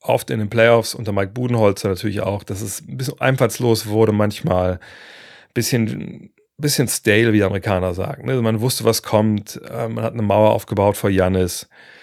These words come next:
man hat gehofft, dass die anderen ihre Dreier nicht treffen. Äh, Middleton musste oft übernehmen, der war letztes Jahr aber auch nicht ganz er selbst in vielen Phasen nach der langen Verletzung und dann noch der zweiten Verletzung. Und diese ganzen Probleme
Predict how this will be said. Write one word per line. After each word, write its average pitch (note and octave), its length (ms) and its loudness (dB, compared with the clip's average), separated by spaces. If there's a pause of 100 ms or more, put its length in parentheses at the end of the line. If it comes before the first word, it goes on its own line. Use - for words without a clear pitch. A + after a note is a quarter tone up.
(400)
man G#2+ 120 0
hat G2+ 140 2
gehofft, G#2 320 2
dass G2+ 120 0
die A#2 120 0
anderen G#2+ 500 0
ihre A2 200 -6
Dreier G#2 280 2
nicht B2+ 220 0
treffen. G#2 480 -2 (520)
Äh, A2 120 -8
Middleton A2+ 400 0
musste A2+ 340 0
oft - 220 -4
übernehmen, G2+ 720 2
der F#2+ 240 -6
war F#2 60 -2
letztes - 260 -8
Jahr G#2 140 -2
aber G#2+ 100 -2
auch A2+ 140 -2
nicht A2+ 320 -6 (220)
ganz A#2 240 -2
er - 160 -2
selbst A2 400 2
in G#2+ 80 -4
vielen A2 320 0
Phasen G#2+ 380 0
nach F#2+ 140 -4
der G#2 120 -4
langen G#2 360 0
Verletzung G#2 460 -4
und F#2+ 80 -4
dann F#2+ 120 -2
noch F#2 120 -4
der G#2 100 -6
zweiten A2+ 320 0
Verletzung. G2 480 -6 (1000)
Und A2 200 2 (100)
diese F3+ 240 2
ganzen D#3 320 0
Probleme A2 600 0